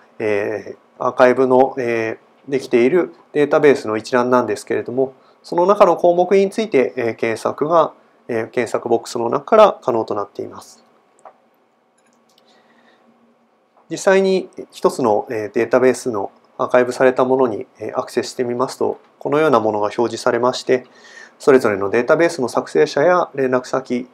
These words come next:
予算的背景ですとか、えー、プロジェクト名とか、えー、そういった全体の情報がわかるようになっております。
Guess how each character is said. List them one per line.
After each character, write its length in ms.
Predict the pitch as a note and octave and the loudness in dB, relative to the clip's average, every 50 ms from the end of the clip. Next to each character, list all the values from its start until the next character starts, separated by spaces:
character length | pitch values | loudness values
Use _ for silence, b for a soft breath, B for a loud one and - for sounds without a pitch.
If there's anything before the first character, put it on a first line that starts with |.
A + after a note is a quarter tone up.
| _ _ _ _ _ _ _ _ _ _ _ _ | _ _ _ _ _ _ _ _ _ _ _ _
予 80 | - C3 | -12 -6
算 320 | - - C#3 C3+ C3 B2 | -2 0 0 0 -2 -2
的 260 | - - D3 C#3+ - | -4 -6 -6 -6 -6
背 160 | - - D3 C3+ | -2 -2 -2 0
景 200 | C#3+ D3 C#3 C3 | 2 2 2 4
で 100 | B2 A#2 | 2 0
す 120 | - - | -2 -6
と 40 | - | 2
か、 280 | - G#3 G3+ F#3 - - | 4 6 6 6 4 0
え 120 | C#3 A#2+ A2+ | -4 -4 -4
ー、 40 | |
プ 80 | - - | -2 -2
ロ 80 | A2+ G#2+ | -4 -2
ジ 80 | A2+ | -4
ェ 20 | A#2 | -6
ク 60 | - | -6
ト 140 | - - A2+ | -8 -8 -6
名 160 | G#2+ G2+ G2+ | -6 -6 -8
と 80 | - - | -10 -14
か、 100 | - - _ _ B B B B B B B B B _ - | -20 -20 _ _ B B B B B B B B B _ -6
え 80 | C3+ A#2+ | -6 -4
ー、 20 | |
そ 140 | - - C#3+ | 0 0 0
う 20 | |
い 20 | C3+ | 0
っ 40 | |
た 280 | C#3 - F3 E3+ D#3+ D#3 | 0 2 2 2 2 2
全 220 | C#3 C3 C3 B2+ B2 | 2 0 0 2 2
体 220 | - C3+ C#3 C3+ | 2 2 2 2
の 260 | C3+ C3 C3+ C3+ - - - | 2 2 0 0 -4 -10 -2
情 160 | - C3+ B2+ | 2 2 2
報 160 | - D#3 D#3 | 4 2 2
が 240 | E3+ E3+ D#3 - b b b b b _ | 2 2 2 0 b b b b b _
わ 80 | B2+ - | -2 2
か 80 | C#3+ | 2
る 80 | B2+ A#2+ | 2 4
よ 100 | A2 G#2 | 2 0
う 40 | G2 | -2
に 60 | G2 | -4
な 100 | G2+ F2+ | -8 -8
っ 40 | - | -6
て 100 | - A2 | -6 -6
お 60 | G#2 | -6
り 80 | A#2 | -8
ま 140 | A2 - - | -10 -14 -18
す。 160 | - - - | -20 -20 -20